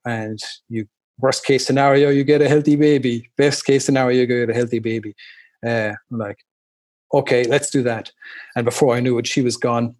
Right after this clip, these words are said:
They wheeled her off upstairs to the theater. They took me in the bags 'cause I stayed in the hospital with her. So I brought bags and they took me somewhere else. And, you know, everything just went by. And an hour later, the little guy was there. You know, it was, uh, insane. We didn't have time. We never considered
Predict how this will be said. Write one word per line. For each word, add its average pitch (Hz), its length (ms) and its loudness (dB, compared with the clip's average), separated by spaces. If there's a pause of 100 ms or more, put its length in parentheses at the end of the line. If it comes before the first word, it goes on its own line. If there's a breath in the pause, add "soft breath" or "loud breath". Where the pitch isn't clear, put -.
(720)
They 135 100 2
wheeled 135 340 2
her 123 140 0
off 120 220 2
upstairs 123 400 0
to - 100 -4
the 113 120 -4
theater. 123 540 0 (260 loud breath)
They 127 60 0
took - 220 0
me 135 180 4
in 131 100 2
the 131 60 2
bags 135 560 2
'cause 127 220 -2
I 127 140 4
stayed 131 340 0
in 131 60 0
the 117 80 0
hospital 120 340 -6
with 139 140 0
her. 147 80 2
So 123 140 -4
I - 20 -4
brought 117 320 -4
bags 135 260 2
and 120 120 -2
they 117 100 -6 (100)
took - 180 -20
me 135 120 2
somewhere 123 280 -2
else. 135 280 0
And, 120 180 0 (380 loud breath)
you 131 100 2
know, 127 80 2
everything 135 320 2
just 120 160 -8
went 120 200 -2
by. 151 160 6
And 123 160 0
an 123 100 2
hour 139 220 4
later, 160 540 2 (280)
the 123 80 0
little 131 260 2
guy 120 240 2
was 117 220 -2
there. 117 420 2 (160)
You 117 80 -4
know, 127 140 0
it 117 60 0
was, 120 340 -4
uh, 113 380 0 (360)
insane. 127 460 0
We 143 120 2
didn't 123 140 -2
have 123 140 -4
time. 123 380 -2
We 156 100 2
never 139 240 2
considered 120 640 0